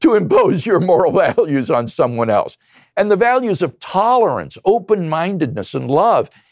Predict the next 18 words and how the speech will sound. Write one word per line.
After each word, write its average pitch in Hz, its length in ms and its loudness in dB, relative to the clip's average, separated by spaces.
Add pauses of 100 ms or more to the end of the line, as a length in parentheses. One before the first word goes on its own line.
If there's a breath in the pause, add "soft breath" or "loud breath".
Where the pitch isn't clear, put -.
(280 soft breath)
have 185 200 0
been 165 220 0
deeply 185 500 0
ingrained 151 480 -4
to 180 80 2
them. 76 180 -2 (440 loud breath)
And 202 140 0
so 233 400 2 (220)
they 240 320 2 (200)
believe 247 500 2
both 240 360 0
of 214 120 -4
the 160 100 -4
premises, 240 720 -6
but 185 160 -2
have 147 100 -2
just 160 200 -6
never 156 720 0